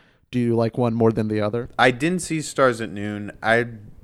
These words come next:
Speaker 2: sure I'll catch up with it at some point. I did see Both Sides of the Blade during, uh, all the January, like, catch up I've been doing, and I really enjoyed it. It is on my list. I think just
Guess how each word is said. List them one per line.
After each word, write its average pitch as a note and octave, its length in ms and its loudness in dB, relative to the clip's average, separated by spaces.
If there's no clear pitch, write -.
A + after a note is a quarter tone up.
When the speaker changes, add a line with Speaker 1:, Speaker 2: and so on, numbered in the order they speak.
Speaker 2:
sure D#3 320 2
I'll A#2+ 180 6
catch - 300 -2
up G#2+ 160 0
with G2+ 140 -6
it G2 100 -4
at E2+ 80 -14
some F#2+ 260 -4
point. F#2 300 -8
I G2+ 60 -2
did C#3 260 0
see - 160 -4
Both G2 260 -2
Sides F#2 300 -2
of F#2 60 -10
the E2+ 80 -12
Blade F2+ 460 -2
during, F#2+ 720 -4
uh, D2+ 480 -4
all F#2 140 -2
the F2+ 200 -4
January, F2 880 -4
like, F2 200 -10
catch F#2 260 -4
up F#2 140 -4
I've F2 200 -4
been E2+ 140 -10
doing, F2 400 -8
and G#2 440 -4
I B2 320 2
really A2 360 0
enjoyed G#2 320 0
it. C#2 160 -8
It A2 120 0
is A#2+ 160 0
on G2+ 160 0
my F#2 160 0
list. F2+ 540 -6
I G2+ 100 -6
think D3+ 300 -8
just A#2 240 -12